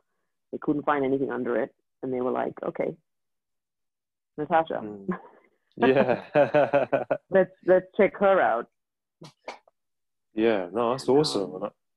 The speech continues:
Speaker 1: mm.
Speaker 2: Yeah, no, I, I, I think, like you said, it's important, isn't it, to believe in yourself and see that it is possible when, even when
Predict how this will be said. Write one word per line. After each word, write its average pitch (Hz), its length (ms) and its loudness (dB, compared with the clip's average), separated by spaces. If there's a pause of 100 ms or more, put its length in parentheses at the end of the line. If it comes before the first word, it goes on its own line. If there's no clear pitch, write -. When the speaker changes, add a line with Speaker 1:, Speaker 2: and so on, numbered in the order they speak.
(1160)
Speaker 1:
mm. 147 300 -10 (2500)
Speaker 2:
Yeah, 110 460 4
no, 110 200 0
I, 113 100 0
I, 139 300 0
I - 40 -4
think, 160 320 0
like 120 120 2
you 113 80 -2
said, 107 320 0
it's - 200 -6
important, 131 600 0
isn't 120 220 2
it, 101 140 -2 (240)
to 104 360 0 (1000)
believe 123 360 4
in 123 100 0
yourself 113 720 2 (380)
and 104 180 -4
see 120 360 0
that 110 340 2 (720)
it 123 160 -2
is 107 160 -4
possible 101 840 -2 (420)
when, 101 540 -2
even 117 360 -2
when 104 340 0